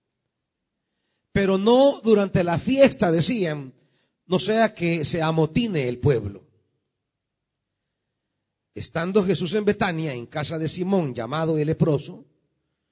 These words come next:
se acercó una mujer con un frasco de alabastro lleno de un perfume muy caro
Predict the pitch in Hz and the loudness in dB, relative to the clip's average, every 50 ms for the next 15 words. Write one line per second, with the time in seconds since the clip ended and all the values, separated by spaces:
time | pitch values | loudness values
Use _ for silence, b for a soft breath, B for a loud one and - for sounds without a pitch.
0 | _ _ _ _ _ _ _ _ _ _ - - 127 123 117 104 - 139 123 - | _ _ _ _ _ _ _ _ _ _ -14 -10 -8 -6 -6 -6 -6 -8 -10 -8
1 | - - 185 185 185 180 185 180 175 175 180 180 180 180 185 - - 180 165 165 | -2 2 4 4 4 4 4 2 2 2 2 0 -2 -2 -4 -2 0 0 0 0
2 | 185 185 - 147 135 143 160 151 - - 151 156 156 143 - - 170 170 151 135 | -2 -2 -4 -4 -2 -2 -4 -4 -4 -4 -4 -4 -4 -6 -8 -10 -10 -8 -8 -8
3 | 123 110 107 113 120 147 170 160 120 - - - - 147 147 202 247 _ _ _ | -8 -8 -6 -6 -4 -4 -4 -6 -8 -12 -16 -14 -14 -14 -14 -14 -20 _ _ _
4 | _ _ _ _ _ _ _ _ _ _ _ _ _ 113 151 165 170 175 170 143 | _ _ _ _ _ _ _ _ _ _ _ _ _ -6 -6 -4 -2 -2 -2 -2
5 | 131 135 139 147 160 - - 147 131 - - - 160 165 156 156 147 135 127 - | -2 -2 -2 -4 -4 -2 -4 -4 -4 -4 -6 -4 -4 -4 -4 -4 -6 -6 -8 -12
6 | - 135 147 180 208 214 208 - - - - 147 131 113 107 98 92 _ | -12 -8 -6 -4 -4 -6 -6 -10 -12 -10 -10 -8 -8 -8 -10 -14 -16 _